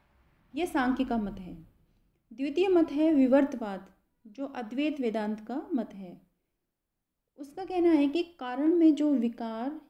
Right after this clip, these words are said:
या रूपांतर परिलक्षित होता है वह वास्तविक नहीं है, एक आभास मात्र है। रस्सी में केवल सांप की प्रतीति मात्र होती है,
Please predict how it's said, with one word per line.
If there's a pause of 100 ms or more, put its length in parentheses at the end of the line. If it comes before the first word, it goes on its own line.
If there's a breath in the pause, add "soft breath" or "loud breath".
या
रूपांतर
परिलक्षित
होता
है
वह
वास्तविक
नहीं
है,
एक (120)
आभास
मात्र
है। (840)
रस्सी
में
केवल
सांप
की
प्रतीति
मात्र
होती
है,